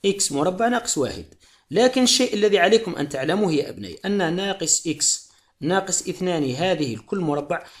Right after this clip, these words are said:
هي نفسها في الرياضيات هي إكس زائد اثنان الكل مربع.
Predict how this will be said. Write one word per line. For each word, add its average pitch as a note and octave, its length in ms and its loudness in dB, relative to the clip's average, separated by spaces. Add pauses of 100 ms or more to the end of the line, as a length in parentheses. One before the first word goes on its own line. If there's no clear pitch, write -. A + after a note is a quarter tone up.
(100)
هي F#3+ 320 4
نفسها G#3 400 2
في E3+ 80 -6
الرياضيات F3+ 480 -2
هي D#3+ 260 -2
إكس - 220 -6
زائد F3 460 0
اثنان G3+ 340 -4
الكل B3+ 260 -4
مربع. C3 460 -2